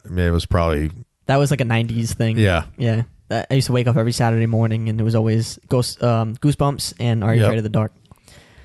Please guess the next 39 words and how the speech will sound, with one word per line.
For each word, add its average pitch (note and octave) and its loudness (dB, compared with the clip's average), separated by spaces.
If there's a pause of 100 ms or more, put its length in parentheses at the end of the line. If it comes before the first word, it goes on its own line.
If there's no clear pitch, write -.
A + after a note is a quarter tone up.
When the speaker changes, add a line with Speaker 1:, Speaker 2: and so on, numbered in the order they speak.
(200)
Speaker 2:
So A2+ 0
I'm B2 -2
definitely A2+ 0
gonna A2 2
check G#2+ -2
this A2+ -4
out. A2 2
Speaker 1:
Kind A#2 2
of G2+ -2
the G2+ 2
same G#2 0
tone G#2 2
of G2+ 0
Goosebumps. G#2+ 0 (180)
Speaker 2:
Yeah. A#2+ 2 (260)
Uh, D3+ 2
Speaker 1:
Yeah. - 2
Speaker 2:
it D#3 2
was D#3 2
actually, F3 0
it D3 0
was, D3 2 (180)
it C#3+ 2
was C3+ 2
scarier. A#2 2 (320)
Speaker 1:
Really? C3 2
Speaker 2:
Yeah, C3 4
it B2 4
was C#3 2
darker B2+ 0
than, A2+ -2
than A2+ -2
Goosebumps. G#2+ -4 (840)
Speaker 1:
Wow, G2 0
that's B2 0
cool. E2+ -2 (1400)
Speaker 2:
Um, A2+ 0 (840)
written D3 0
by B2+ 2